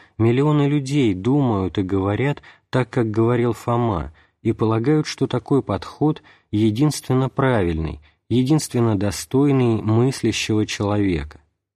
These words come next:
"Если не увижу, не поверю". На нашем современном языке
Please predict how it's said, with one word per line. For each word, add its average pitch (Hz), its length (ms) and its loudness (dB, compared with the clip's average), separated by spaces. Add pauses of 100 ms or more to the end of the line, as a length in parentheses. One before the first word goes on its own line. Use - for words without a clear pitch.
(640)
"Если 110 440 0
не 101 180 2
увижу, 117 680 -2 (200)
не 110 180 2
поверю". 104 680 -2 (840)
На 110 160 2
нашем 147 300 0
современном 127 680 2
языке 107 640 0